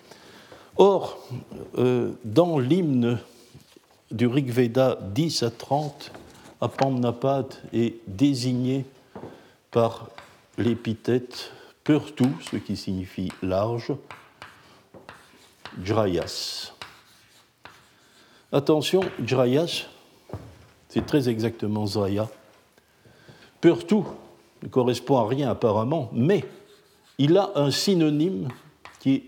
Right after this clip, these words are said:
Uru Jrayas dans d'autres hymnes. Or, Uru, <coughs> c'est très exactement Vourou. Voilà deux points de contact terminologique,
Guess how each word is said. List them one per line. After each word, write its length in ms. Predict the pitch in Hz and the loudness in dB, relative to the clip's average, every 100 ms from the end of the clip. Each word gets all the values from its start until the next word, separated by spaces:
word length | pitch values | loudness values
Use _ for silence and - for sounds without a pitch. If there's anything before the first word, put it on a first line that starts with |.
| - | 0
Uru 400 | 196 156 131 110 | 2 4 2 0
Jrayas 800 | 92 95 95 92 90 95 - - - - | -2 -2 0 0 -4 -6 -12 -16 -20 -12
dans 200 | - 104 | -4 -4
d'autres 520 | 101 131 127 110 104 | 0 -2 0 -4 -4
hymnes. 280 | 87 67 73 - - _ _ - - - - - - - - _ _ _ _ _ _ _ _ _ - - - | -6 -8 -12 -18 -20 _ _ -20 -20 -20 -20 -20 -20 -20 -20 _ _ _ _ _ _ _ _ _ -18 -18 0
Or, 320 | 143 151 - - | 4 4 0 -2
Uru, 360 | 175 190 156 196 - - 127 - - - - - - | 4 4 2 -2 -8 -12 -14 -14 -20 -20 -20 -12 -4
<coughs> 60 | - 311 123 - - - - - | -4 -4 -10 -12 -20 -20 -20 -8
c'est 380 | - 127 - | -2 -2 -2
très 320 | - - 165 - 107 | -8 0 0 0 -2
exactement 680 | 120 117 113 - 104 104 113 101 - - | -2 0 -4 -2 -4 -2 -4 -8 -14 -10
Vourou. 340 | 95 87 87 - - - - - - - - | -6 -4 -6 -14 -20 -20 -20 -20 -20 -20 -6
Voilà 180 | - 147 | 0 2
deux 320 | 131 127 208 | 2 4 4
points 380 | 160 - 202 196 | 2 2 2 4
de 100 | 143 | 0
contact 760 | 135 151 139 - 165 165 - 120 | -2 0 -2 0 -2 -2 -8 -2
terminologique, 1040 | 135 120 123 120 117 107 95 127 - - | -2 0 0 0 0 -2 -2 -8 -12 -20